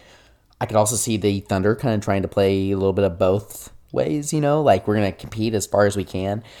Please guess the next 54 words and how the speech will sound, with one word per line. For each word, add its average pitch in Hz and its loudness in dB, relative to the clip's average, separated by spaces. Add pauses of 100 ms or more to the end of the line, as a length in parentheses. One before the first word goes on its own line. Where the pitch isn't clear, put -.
(140)
We 110 2
are 107 2
going 107 2
to 90 -4
sacrifice 92 0
competing 92 -4
as, 85 -6
going 101 -2
as 92 -4
far 98 4
as 92 0
we 95 -6
can 90 -6
for 92 -4
the 92 -10
development 101 -2
of 151 -6
youth. 165 -4 (440)
But 151 4
when 120 0
it 95 -4
comes 113 0
to, - 0
like, 101 -2
a 101 4
spot 110 -4
like 107 -2
that, 101 0 (220)
when 104 -2
we 101 -2
can 104 -2
get 98 0
by 95 2
because 104 -6
we 98 0
have 90 -2
Chris - -2
Paul 92 2
and - 2
Dennis 90 -4
Schroeder 95 -2
and 87 -4
Shai 98 -2 (520)
and 101 -4
Gallo, 98 0 (440)
let's - -6
throw 98 2
in 92 -4
Terrence 95 -4
Ferguson 92 -2 (120)
in 104 -4
those 92 -2
backup - -2
roles, 85 -2